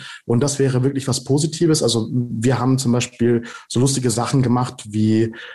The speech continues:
ähm, Radio, äh, Shopping, das war dann so ein bisschen wie Teleshopping, oder wir hatten die Wanda, wir haben einen alten Mercedes-Bus bei uns vor die Buchhandlung gestellt dann zur Abholung oder,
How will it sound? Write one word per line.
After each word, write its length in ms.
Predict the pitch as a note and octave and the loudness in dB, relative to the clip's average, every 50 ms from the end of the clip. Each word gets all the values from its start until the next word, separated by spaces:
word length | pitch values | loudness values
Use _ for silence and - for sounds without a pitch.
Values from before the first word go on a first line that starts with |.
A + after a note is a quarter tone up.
| - _ | -18 _
ähm, 360 | - A2 A2+ A2 G#2+ G#2+ A2 A2+ | -2 0 0 2 2 2 2 2
Radio, 680 | G#2+ G#2+ A2+ B2 C3+ C3+ B2 B2 B2 A#2+ A#2+ A#2+ A#2+ - | 0 0 0 0 2 2 2 2 4 4 4 4 2 2
äh, 180 | - - A2 A#2 | 2 2 0 0
Shopping, 460 | A2+ - - C#3 C3+ C3+ C3+ C3+ C3+ | 0 0 -2 -2 -2 0 2 2 2
das 120 | C3 - - | 2 2 0
war 100 | B2+ B2 | 0 0
dann 100 | A#2+ A#2 | 0 0
so 80 | A#2 | 2
ein 80 | A2+ A#2 | 2 0
bisschen 200 | C3 - B2+ A2+ | 0 2 0 0
wie 100 | G#2+ - | 0 0
Teleshopping, 720 | - C#3 D3 C#3+ C#3 - - C3 C3 C3+ B2+ B2 A#2+ A#2+ | 0 0 2 2 0 0 0 -2 -2 0 0 2 2 2
oder 200 | A2+ A#2 A#2+ A2+ | 2 2 2 2
wir 140 | A2+ A2+ A2 | 2 0 0
hatten 380 | A#2+ - - B2+ A#2+ A#2 A#2 - - - - _ - | -2 -2 0 0 0 0 -2 -6 -14 -16 -18 _ -4
die 100 | A#2+ A2 | -2 0
Wanda, 380 | A#2+ B2 C#3 D3+ C#3+ C#3+ C#3 C3 | 0 2 2 2 2 0 0 0
wir 140 | B2+ A#2 A2 | 0 0 0
haben 240 | A#2 A#2 A#2+ A#2+ | 0 2 2 2
einen 240 | A#2+ A#2 A2+ A#2 A#2 | 2 2 2 2 2
alten 400 | A2 - - A#2+ B2 B2 - B2 | 0 0 0 0 0 0 2 0
Mercedes-Bus 600 | A#2+ A#2 A#2+ - D#3 D#3+ D3+ - - D3 C3+ C3+ | 0 0 2 0 2 2 2 0 0 -2 -2 0
bei 80 | - B2+ | 0 -2
uns 200 | A#2+ A#2 B2 B2+ | 0 0 0 0
vor 100 | - B2 | 0 0
die 80 | A#2+ | 0
Buchhandlung 440 | A2+ C3+ B2+ C3 B2 B2 B2 A#2+ B2+ | 0 -2 -2 0 0 2 2 2 2
gestellt 380 | A#2+ A#2 - B2+ B2 B2 B2 - | 0 0 0 0 0 0 2 0
dann 260 | A#2+ A#2+ B2 A#2+ A#2+ - - - - - | 0 0 0 -2 -2 -8 -18 -18 -12 -6
zur 160 | - C#3 A#2+ | -2 0 0
Abholung 640 | G#2+ A#2 - - B2 B2 A2+ A#2 A#2 A#2 A#2 A#2 A#2 | 0 -2 -2 0 0 2 2 4 4 4 4 2 2
oder, 400 | - A#2 A2+ A#2 A#2 A#2 A#2 | 2 2 2 2 0 0 -2